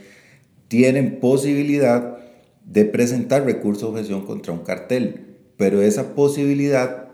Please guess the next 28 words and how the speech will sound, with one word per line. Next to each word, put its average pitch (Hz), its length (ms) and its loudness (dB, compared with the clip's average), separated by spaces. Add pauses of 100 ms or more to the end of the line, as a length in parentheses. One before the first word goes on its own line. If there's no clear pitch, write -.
(140)
está 95 400 -4
limitada, 107 1040 -2 (480)
y 92 160 -2
eso 101 240 2
es 113 80 0
lo 110 160 -4
que 110 80 -6
resulta 87 380 -6
interesante, 113 600 -4
está 87 220 -6
limitada 117 1000 -4 (140)
a 92 140 -8
la 87 260 -6
posibilidad 87 520 -2
de 127 260 0
objetar 95 540 -4
aquello 147 480 -2 (500)
en 107 140 2
lo 98 120 0
que 92 100 -4
se 85 120 -6
ha 90 60 -2
afectado. 71 640 -8 (640)
Entonces, 92 600 0 (180)
un 95 300 -4
colegio 113 360 -2
profesional 131 840 -2
o 80 80 -10